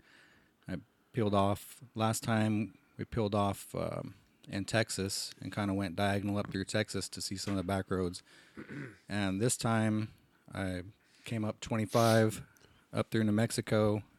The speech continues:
and then, uh, uh, across through the southern part of Kansas.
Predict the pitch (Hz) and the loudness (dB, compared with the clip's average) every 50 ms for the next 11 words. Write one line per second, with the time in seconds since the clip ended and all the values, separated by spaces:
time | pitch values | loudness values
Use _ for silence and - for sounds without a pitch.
0 | _ _ _ _ _ _ _ - 113 107 101 98 98 98 98 95 92 92 90 90 | _ _ _ _ _ _ _ -8 -6 -4 -2 -2 -2 -2 -2 -2 -2 -4 -4 -6
1 | 104 - - - - _ _ _ _ _ - - - _ - - _ _ _ _ | -8 -10 -12 -18 -20 _ _ _ _ _ -20 -20 -20 _ -20 -20 _ _ _ _
2 | _ _ _ _ _ _ - 87 92 92 - - - - - - - - - 101 | _ _ _ _ _ _ -10 -6 -6 -6 -6 -6 -10 -14 -16 -20 -20 -12 -10 -8
3 | - - 110 104 101 98 - - - _ _ _ _ - 107 98 95 - - 120 | -2 2 4 4 4 4 0 -2 -4 _ _ _ _ -6 -4 -4 -4 -2 -2 -2
4 | 104 104 98 - 104 95 95 - - 101 95 95 95 101 95 - - - | -2 -2 -2 -2 -4 -4 -4 -4 -4 -4 -2 -2 -4 -4 -6 -6 -8 -12